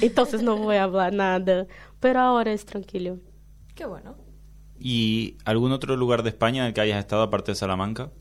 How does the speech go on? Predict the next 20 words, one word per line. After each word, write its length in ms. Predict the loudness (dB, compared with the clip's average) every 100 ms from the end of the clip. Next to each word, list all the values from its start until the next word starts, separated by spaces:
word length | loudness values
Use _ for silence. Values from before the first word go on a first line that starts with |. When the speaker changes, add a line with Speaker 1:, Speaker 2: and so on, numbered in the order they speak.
| -8 0
Speaker 1:
Ah, 680 | 2 2 2 2 0 -2 -4 -4
hasta 300 | -4 2 2
ahora 680 | 4 2 2 2 2 -2 -4 -4
Toledo. 640 | 0 2 2 2 0 -2 -12 -20 -20 -20 -20 -20 -20 -20 -20 -4
Eh, 380 | 2 4 4 2
algunos 360 | 0 -2 -4 -4
pueblos 680 | 0 0 2 2 0 -2
vecinos 960 | -6 -4 -2 0 0 0 -2 -8 -16 -20 -20 -6
que 160 | -2
no 160 | 0 0
me 140 | 0
recuerdo 540 | -2 -2 -2 -2 0 -2
el 140 | 0
nombre, 400 | 0 0 0 -2
pero 720 | 0 0 2 2 0 -2 -4 -4
muy, 300 | 0 2 2
muy 260 | -2 -2 -4
cerca 480 | -2 -4 -4 -4 -6
de 220 | -6 -8
aquí. 340 | -10 -8 -8